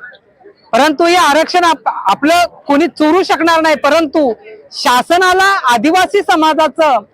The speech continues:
ताकद काय आहे ही दाखवण्याच्या दृष्टिकोनातून आपण या मोर्चाचं आयोजन केलेलं आहे. या मोर्चाचे जे विषय आहेत की बोगस संदर्भ, संदर्भातील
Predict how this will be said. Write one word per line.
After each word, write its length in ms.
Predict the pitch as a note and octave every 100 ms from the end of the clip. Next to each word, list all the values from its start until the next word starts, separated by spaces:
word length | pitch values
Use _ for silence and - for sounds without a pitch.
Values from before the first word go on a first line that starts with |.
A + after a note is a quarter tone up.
| - - _ -
ताकद 360 | C4 C4 F4 F4
काय 160 | F4+ F4+
आहे 300 | D#4+ C4 A3+ F3 - - -
ही 420 | C#4 D#4+ E4 D4+ - -
दाखवण्याच्या 1000 | F#3 B3 A#3+ E4 F4 F4 F4+ E4+ D#4 C4 -
दृष्टिकोनातून 960 | F#3+ B3 D#4 D4+ D#4+ D#4+ - D4+ B3 G#3+ _ - -
आपण 340 | A3+ D#4+ D#4+
या 200 | D4+ D4+
मोर्चाचं 480 | C#4+ C4 - C#4 D4
आयोजन 440 | B3+ C4 B3+ C#4+
केलेलं 340 | C4 B3+ B3+ B3+
आहे. 260 | G#3 E3+ C3 _ _ - - -
या 300 | A#3+ D#4 F#4
मोर्चाचे 560 | F#4 D4+ C4 E4 D#4+ F4
जे 180 | D4+ F4
विषय 300 | D#4 C4 F4
आहेत 380 | F4 D4 B3+ G#3 - _ - - -
की 120 | D4+
बोगस 460 | C4 C#4 C4 E4+ F#4+ F4 -
संदर्भ, 380 | D#4 C4+ D4 C#4+ A3+
संदर्भातील 680 | C4 B3+ C#4+ C#4+ C4+ A#3+